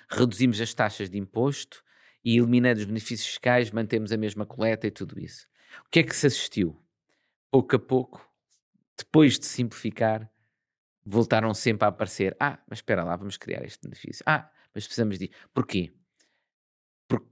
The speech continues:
se pensou de um ponto de vista racional o sistema de impostos, mas se ignorou aquilo que se chama a escolha política, ou seja, a escolha pública, as teorias da escolha pública, ou seja, que o sistema político vai estar sempre sujeito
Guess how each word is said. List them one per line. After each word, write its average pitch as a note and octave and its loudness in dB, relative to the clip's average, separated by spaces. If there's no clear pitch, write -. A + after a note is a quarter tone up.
se - 0
pensou C#3+ 4
de A#2 -2
um A2+ -2
ponto B2 -2
de A#2+ -8
vista A2 -2
racional G2+ 0
o - -8
sistema F2 -4
de E2 -6
impostos, - -4
mas A2 2
se - 2
ignorou B2+ 4
aquilo C3+ -2
que - -12
se - -2
chama A2+ 2
a A2+ 2
escolha A#2+ 2
política, G#2 -2
ou F#2 -2
seja, F#2+ -2
a - -2
escolha A#2 4
pública, A2+ -2
as - -16
teorias A2 0
da A2 -4
escolha A2 -2
pública, F#2 -6
ou G2 0
seja, F2+ -4
que F3 6
o F3+ 10
sistema A2+ 2
político G#2 -6
vai G#2 4
estar G#2 0
sempre A2 -2
sujeito G2+ -2